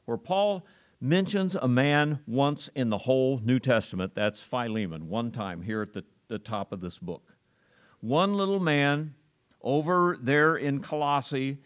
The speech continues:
in that church in Colossae. And when Paul is done explaining, uh, other things in this little book, he says to Philemon, and Paul's in, by the way, Paul's in prison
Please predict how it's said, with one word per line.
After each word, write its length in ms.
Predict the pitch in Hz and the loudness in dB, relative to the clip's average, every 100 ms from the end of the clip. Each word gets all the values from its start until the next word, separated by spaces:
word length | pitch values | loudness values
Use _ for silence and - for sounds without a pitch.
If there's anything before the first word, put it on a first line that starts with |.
| _ | _
in 200 | 120 135 | -4 0
that 180 | 156 170 | 0 0
church 320 | - 165 160 | 0 0 0
in 100 | 165 | -6
Colossae. 680 | 160 160 143 113 - 107 120 - _ _ _ _ _ _ _ _ _ _ _ _ _ _ _ | -4 0 0 0 -2 -8 -10 -16 _ _ _ _ _ _ _ _ _ _ _ _ _ _ _
And 300 | - 135 143 | -2 0 2
when 160 | 143 131 | 2 0
Paul 480 | - 180 185 190 185 | 0 2 4 2 0
is 380 | 143 131 123 - | 0 2 0 -6
done 480 | - 143 165 175 175 - | -2 2 2 2 -4 -6
explaining, 840 | 123 - 151 156 160 160 160 147 _ _ | -8 -4 -2 0 -2 -2 -6 -8 _ _
uh, 260 | 117 117 123 131 | -4 0 0 0
other 240 | 139 156 | 0 0
things 340 | 151 147 147 | 0 -2 0
in 80 | 135 | 0
this 220 | 139 139 | 0 -2
little 220 | 147 147 135 | -2 -2 0
book, 340 | 104 104 - _ _ | 0 0 -4 _ _
he 140 | 139 | -4
says 420 | 135 185 196 190 - | -2 0 0 0 0
to 480 | 170 165 160 156 156 _ _ _ - | 2 4 2 0 -6 _ _ _ -2
Philemon, 680 | 147 147 147 101 92 135 131 | 0 2 2 0 -2 -4 -4
and 220 | 143 123 | -2 -2
Paul's 340 | - 220 226 180 | 0 2 2 2
in, 140 | 151 | 0
by 220 | 139 139 147 | 0 2 2
the 80 | |
way, 120 | 131 104 | 2 0
Paul's 360 | 139 175 202 | 0 0 2
in 160 | 208 190 | 0 -2
prison 680 | - 190 139 104 90 123 | 2 4 4 2 2 -2